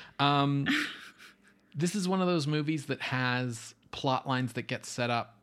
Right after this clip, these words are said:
Speaker 1: that don't go anywhere because the movie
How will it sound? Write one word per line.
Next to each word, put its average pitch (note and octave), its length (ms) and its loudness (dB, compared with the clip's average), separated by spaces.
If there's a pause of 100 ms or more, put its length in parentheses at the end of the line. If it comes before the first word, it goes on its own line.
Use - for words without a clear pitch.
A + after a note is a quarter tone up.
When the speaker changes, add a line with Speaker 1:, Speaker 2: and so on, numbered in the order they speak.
Speaker 1:
that G2 160 -4
don't A#2+ 200 -2
go A2 160 -4
anywhere B2+ 460 0
because B2 1040 -4 (320)
the C#3 80 2
movie D#3 680 -2